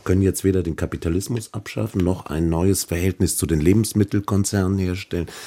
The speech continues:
Sie können nur, und das ist ganz wichtig, glaube ich, wir erleben ja gerade eine neue Phase des Verteilungskonfliktes. Und bei diesem Verteilungskonflikt geht's darum,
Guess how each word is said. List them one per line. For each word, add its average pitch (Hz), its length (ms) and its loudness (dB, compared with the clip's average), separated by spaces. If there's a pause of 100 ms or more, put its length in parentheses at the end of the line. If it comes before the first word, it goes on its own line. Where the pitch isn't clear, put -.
(140)
Sie - 80 -6
können 98 480 4
nur, 101 320 4 (380)
und 85 120 -6
das 87 140 0
ist - 140 -8
ganz 104 200 0
wichtig, - 320 0
glaube 69 320 -4
ich, - 80 -12 (300)
wir - 140 0
erleben 90 340 2
ja 123 120 -4
gerade 98 520 0
eine 87 260 2
neue 90 360 2
Phase 101 680 0 (320)
des 92 120 -2
Verteilungskonfliktes. - 1160 -4 (320)
Und 85 80 -4
bei 80 100 2
diesem 98 300 2
Verteilungskonflikt 95 1040 0
geht's - 240 -4
darum, 80 400 2